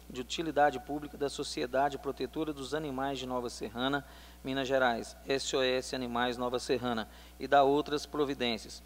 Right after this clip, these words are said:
De autoria do vereador Adair Lopes de Souza. Projeto de lei zero vinte e seis barra dois mil e quinze,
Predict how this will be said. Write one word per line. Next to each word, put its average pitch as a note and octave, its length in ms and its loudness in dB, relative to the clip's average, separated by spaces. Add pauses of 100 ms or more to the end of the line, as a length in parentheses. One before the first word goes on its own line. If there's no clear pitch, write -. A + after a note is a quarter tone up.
(300)
De B2+ 140 0
autoria F#3 400 2
do F3 100 0
vereador D3 600 4 (100)
Adair C3+ 400 6
Lopes B2+ 300 4
de A#2+ 100 -2
Souza. A2+ 420 0 (460)
Projeto D#3+ 420 6
de F3 120 0
lei D#3+ 180 6
zero C#3+ 260 4
vinte C#3+ 200 -4
e - 20 -10
seis C3+ 300 2
barra B2+ 240 8
dois B2+ 200 0
mil B2+ 160 -2
e A2+ 60 -2
quinze, D#3 380 -4